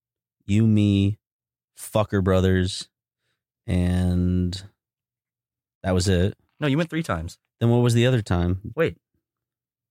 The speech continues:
Speaker 1: Did we go with Aaron again?
Speaker 2: No. You've only been twice then.
Speaker 1: I thought I've been three times.
Speaker 2: I did too.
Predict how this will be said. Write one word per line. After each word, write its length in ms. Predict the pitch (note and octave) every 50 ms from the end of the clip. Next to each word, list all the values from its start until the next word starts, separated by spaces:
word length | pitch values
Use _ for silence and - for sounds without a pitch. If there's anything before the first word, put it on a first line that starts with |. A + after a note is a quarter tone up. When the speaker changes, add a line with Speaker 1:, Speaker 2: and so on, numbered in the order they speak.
| _ _ _ _ _ _ _ _ _ _ _ _
Speaker 1:
Did 60 | - G2+
we 80 | G#2
go 120 | G2 A#2+ A#2
with 100 | A2+ G#2
Aaron 280 | F#2 F#2+ G2+ A2+ C3
again? 320 | C#3 C#3+ E3 F#3 F3+ F3 - _ _ _ _
Speaker 2:
No. 340 | G#2 G2+ G#2+ A2+ G2 F2 - - _ _ _
You've 160 | A2+ C3+ C#3
only 180 | F3 F3+ E3 D#3+
been 100 | D3 B2+
twice 320 | - - E3 D#3 C3+ -
then. 240 | - - D#2+ - - _ _ _ _ _ _ _ _ _
Speaker 1:
I 40 | -
thought 100 | - - -
I've 100 | - -
been 120 | - - - -
three 140 | - - - _
times. 160 | - - - - _ - -
Speaker 2:
I 100 | - D3+
did 180 | E3 - G#3+ F#3+
too. 380 | - - E4+ D#4+ F3 G2 D#2+